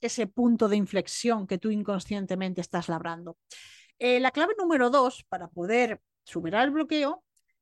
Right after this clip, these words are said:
es trabajar esos pensamientos que son tu enemigo. Es decir, Elena tiene miedo, tiene una creencia limitante, dice, "Creo que no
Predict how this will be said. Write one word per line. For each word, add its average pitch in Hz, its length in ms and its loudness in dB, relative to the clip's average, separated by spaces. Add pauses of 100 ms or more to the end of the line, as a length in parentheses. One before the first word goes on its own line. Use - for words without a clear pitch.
(120)
es 403 420 -4 (260)
trabajar 277 460 4
esos 370 200 -2
pensamientos 277 680 2
que 240 100 -2
son 226 180 0
tu 208 120 -4
enemigo. 180 580 -6 (100)
Es 269 140 4
decir, 180 340 0 (880)
Elena 294 380 6
tiene 247 240 0
miedo, 175 380 -8 (500)
tiene 233 200 4
una 294 160 6
creencia 269 320 2
limitante, 226 440 2
dice, 185 260 -4
"Creo 330 420 4
que 233 160 2
no 247 300 4